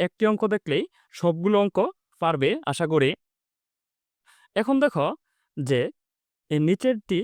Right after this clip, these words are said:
করব যে দশের সাথে এমন একটি সংখ্যা গুণ করলে যে চল্লিশ হবে।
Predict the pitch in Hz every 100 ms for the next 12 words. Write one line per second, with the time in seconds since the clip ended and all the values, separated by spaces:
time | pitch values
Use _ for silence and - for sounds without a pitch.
0 | 330 - 180 190 208 147 143 165 254 233
1 | 247 240 139 214 - _ _ _ - 190
2 | 233 233 233 208 214 208 156 147 196 220
3 | 196 147 320 - 135 147 - 208 185 -
4 | 147 107